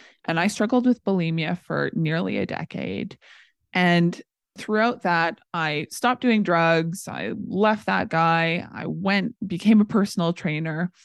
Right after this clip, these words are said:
And during my education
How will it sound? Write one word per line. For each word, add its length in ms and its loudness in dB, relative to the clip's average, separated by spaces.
And 240 2
during 600 0
my 220 4
education 1000 -2